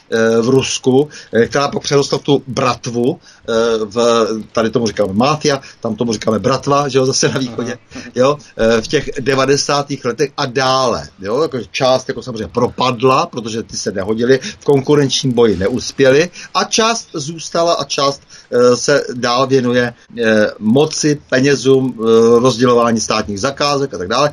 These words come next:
Speaker 1: jak už to vždycky bývá, protože samozřejmě to základní není to, co se, jak si tady hlásá, nějaká, nějaký volný trh a tak dále. To základní, jako co se děje v tomto světě,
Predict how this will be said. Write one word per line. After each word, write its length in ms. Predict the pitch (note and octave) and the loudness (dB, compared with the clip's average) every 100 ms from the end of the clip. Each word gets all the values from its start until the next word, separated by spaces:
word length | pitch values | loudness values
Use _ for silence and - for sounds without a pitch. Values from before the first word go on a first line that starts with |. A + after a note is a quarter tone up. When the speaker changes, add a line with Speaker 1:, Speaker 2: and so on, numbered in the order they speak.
| - - | -4 -2
Speaker 1:
jak 200 | D3 D3+ | -2 -2
už 100 | - | -8
to 140 | C#3 | -6
vždycky 340 | A2+ A#2 - E2 | -6 -8 -12 -12
bývá, 520 | F#2+ G#2 B2 D#3+ G#3 - - | -10 -4 0 0 -2 -8 -8
protože 360 | - D3 E3+ D#3 | -2 0 2 0
samozřejmě 500 | - C3 B3 C3 D#3 | 0 -2 -2 0 -2
to 120 | C#3+ | 0
základní 800 | G2+ G2 F#2+ B2+ A#2+ C3 D3+ D#3+ - - | -2 -2 -2 0 -2 0 0 -2 -8 -4
není 420 | A#2+ C3 B2+ C#3 | 2 4 6 4
to, 160 | C#3+ D3 | 4 0
co 160 | - C3 | -2 -6
se, 300 | - C3+ C3 | -2 -2 -2
jak 140 | A#2 A#2 | -6 -4
si 160 | - | -4
tady 300 | B2+ B2+ C3 - - | 0 2 0 -2 -6
hlásá, 640 | A#2 A#2+ A#2+ A#2+ - B2+ | 0 2 2 0 0 0
nějaká, 520 | B2 A2+ A2 - A2+ G#2+ - - | 0 -2 -4 0 0 -2 -8 -8
nějaký 380 | B2 A2+ B2 A2 A2+ | -6 -4 -6 -4 -2
volný 460 | G#2 A2+ A#2 A2 | 4 4 4 0
trh 420 | F#2 D3 C#3 C3 A2+ | 0 0 0 0 -4
a 80 | |
tak 180 | G2+ F#2 | -4 -4
dále. 260 | G2 A2+ B2+ | -2 0 0
To 140 | B2+ | 0
základní, 840 | B2 D#3+ F#3 F#3+ F#3+ E3 E3 D#3 | 0 2 0 0 0 -2 -6 -6
jako 200 | C#3+ C#3 | -6 -6
co 140 | C#3+ C#3 | -6 -6
se 180 | - B2+ | -4 -2
děje 320 | A#2 A2 G#2+ - | -2 -2 -4 -10
v 80 | - | -4
tomto 280 | D3 B2+ C3 | 0 2 0
světě, 440 | - A#2 G#2 A2+ | 0 0 0 0